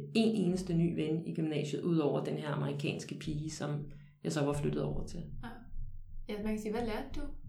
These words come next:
Speaker 2: af den oplevelse? At faktisk at gøre det, og at det faktisk ændrede noget?
Speaker 1: Jeg tror altså ikke, jeg tænkte desværre nok ikke så meget over det. Jeg, jeg gav, jeg tilskrev det meget ham, at, at han havde reddet mig.
Speaker 2: Ja.
Speaker 1: Mere end jeg så, at jeg jo også selv havde gjort noget nyt.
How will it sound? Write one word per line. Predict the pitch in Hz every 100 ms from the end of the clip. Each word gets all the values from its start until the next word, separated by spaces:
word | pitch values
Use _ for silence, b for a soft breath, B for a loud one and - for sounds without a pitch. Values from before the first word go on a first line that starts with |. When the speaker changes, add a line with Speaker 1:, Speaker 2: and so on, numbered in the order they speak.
| -
Speaker 2:
af | 226
den | 226 220
oplevelse? | 220 233 240 - 226 - 226
At | 220
faktisk | 214 214
at | 202
gøre | 196 185 208
det, | 226 202
og | 190
at | 180
det | 190
faktisk | 180 180
ændrede | 185 190 202
noget? | 190 196 - - - b b b b -
Speaker 1:
Jeg | 143
tror | 143 -
altså | 196 175
ikke, | 175
jeg | 190
tænkte | - 196 196 -
desværre | 190 - 175 180
nok | 175 170
ikke | 175
så | - 180
meget | 156 165 - -
over | 175 - 190
det. | 175
Jeg, | 165 160
jeg | 160 160
gav, | 175 - -
jeg | 180 170
tilskrev | 196 190 - -
det | 170
meget | 156 160
ham, | 165 160 160 - -
at, | 175 170
at | 170
han | 151 165
havde | 165 160
reddet | 151 151 156
mig. | 165 165 - - _ _ 214
Speaker 2:
Ja. | 196 - - _ _ 180
Speaker 1:
Mere | 170 170 170
end | 165
jeg | 156
så, | - 165
at | - - 165 160
jeg | 151
jo | 147
også | 147 147
selv | - 185 - - -
havde | 170 165
gjort | 165 165 - 185
noget | 170
nyt. | 160 160 156